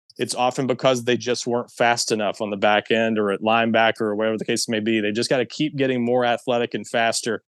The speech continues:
across the, across the field on both sides of the ball, but especially on defense. You know, they were just picked apart by Missouri, you know, using Cody Schrader out of the backfield in the passing game and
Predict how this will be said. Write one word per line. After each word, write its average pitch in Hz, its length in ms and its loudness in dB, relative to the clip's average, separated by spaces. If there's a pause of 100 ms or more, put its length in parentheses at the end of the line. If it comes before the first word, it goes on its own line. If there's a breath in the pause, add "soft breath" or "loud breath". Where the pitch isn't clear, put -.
(200)
across 123 420 4
the, - 140 -4 (140)
across 135 380 4
the 113 80 -6
field 131 280 4
on 104 120 0
both 120 180 0
sides 110 260 -2
of 104 60 -8
the 107 60 -6
ball, 107 280 -2 (400)
but 117 80 -4
especially 127 560 0
on 117 220 2
defense. 117 500 -2
You 107 80 -2
know, 101 60 -2
they 107 140 2
were 110 80 2
just 107 260 -2 (320)
picked 151 260 2
apart 127 460 2
by 107 160 2
Missouri, 101 500 -4
you 98 60 -8
know, 98 80 -8
using 110 340 -6
Cody 120 300 6
Schrader 113 420 6
out 110 120 6
of 110 60 2
the 104 60 0
backfield 110 480 2
in 110 60 -2
the 104 80 -4
passing 117 460 0
game 113 360 0
and 101 120 -6